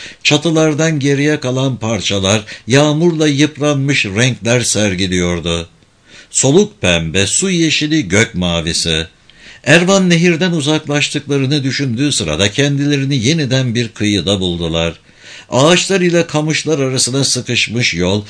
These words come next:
mavnaları kıyıdan çekerken kullanılan geçiş yolu işlevi görüyordu. Jungle'dan gelen hışırtılar dev bir kuş kafesindelermiş gibi onları sarıyordu.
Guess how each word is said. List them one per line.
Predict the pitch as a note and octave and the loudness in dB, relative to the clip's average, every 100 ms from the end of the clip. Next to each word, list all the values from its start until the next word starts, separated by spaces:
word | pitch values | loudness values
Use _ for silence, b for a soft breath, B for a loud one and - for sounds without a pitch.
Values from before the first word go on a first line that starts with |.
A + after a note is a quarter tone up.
| B | B
mavnaları | - C3+ E3+ E3+ E3 D#3+ D#3+ D#3 | -2 2 2 2 2 2 0 -2
kıyıdan | D3+ D3+ C#3 D#3 | 0 0 0 -2
çekerken | C#3+ A#2+ F2+ F2+ F2 A2+ G#2+ | -2 -2 0 0 0 -2 -4
kullanılan | A#2 A2+ F#2+ G2 F2+ E2+ G2 | -4 -4 -2 -4 -2 0 0
geçiş | G2+ B2+ E3 D3 - | 0 0 0 -2 -2
yolu | C#3 D3 | 0 0
işlevi | A2 A#2+ - G2+ A2+ | -2 -4 -4 -2 0
görüyordu. | G2+ F2+ F2+ F2 E2+ E2 E2 - _ B B B B B | 0 0 0 0 -2 -4 -4 -8 _ B B B B B
Jungle'dan | D#2 B2+ F3 E3+ E3 D#3+ F#3+ | 0 2 4 2 2 2 0
gelen | C3 D#2 F2 | 0 0 -2
hışırtılar | F2 F2+ F#2 E2 - E2+ F#2 F#2 | -2 -4 -4 -6 -6 -2 0 0
dev | F#2+ D#3+ D3 | 0 0 0
bir | C#3+ D3 | 0 -2
kuş | - D#3+ - | -2 -4 -4
kafesindelermiş | - C#3 C#3+ C3+ D3 C3+ C#3 D3 C#3+ B2 B2 - | -6 -4 -4 -2 -2 0 0 2 0 0 -4 -2
gibi | A2+ | -2
onları | B2 E2 A#2 G2 G#2 G#2 | -2 -2 -2 0 0 0
sarıyordu. | F2+ F2 F#2+ E2+ E2+ E2 D#2+ D#2+ | 0 0 0 0 -2 -2 -4 -6